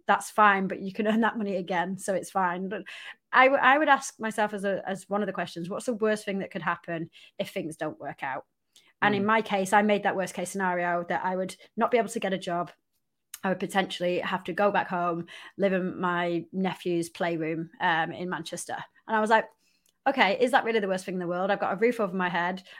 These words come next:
Speaker 1: I've got three meals a day. My, I've got my family and loved ones around me. That's the worst thing that can happen. I, I think I'm doing pretty well." And I, I,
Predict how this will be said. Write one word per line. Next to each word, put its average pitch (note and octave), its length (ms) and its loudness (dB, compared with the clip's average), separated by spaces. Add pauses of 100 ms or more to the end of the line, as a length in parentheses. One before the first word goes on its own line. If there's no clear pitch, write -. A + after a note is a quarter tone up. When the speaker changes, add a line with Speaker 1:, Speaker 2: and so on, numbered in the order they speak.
(140)
Speaker 1:
I've F#3+ 160 2
got G3 220 0 (280)
three A3 140 4
meals G#3+ 260 2
a G3 60 -2
day. F#3+ 480 0
My, - 140 -6
I've G3+ 80 -2
got F3+ 120 -2
my F#3 60 -2
family G#3 500 2
and G3 160 -4
loved G#3 160 0
ones F#3+ 220 -2
around F3+ 240 -4
me. F3+ 260 -4 (220)
That's B3 180 2
the A#3 100 0
worst A3+ 300 2
thing A3+ 140 -2
that - 120 -4
can G#3+ 120 -4
happen. F#3+ 520 -6 (560)
I, F#3+ 200 0
I G3+ 100 -4
think G3+ 160 -6
I'm G3 80 -2
doing F3+ 180 -4
pretty F3 200 -4
well." D#3+ 240 -2
And E3 160 -4 (360)
I, A3 100 4
I, A3 160 2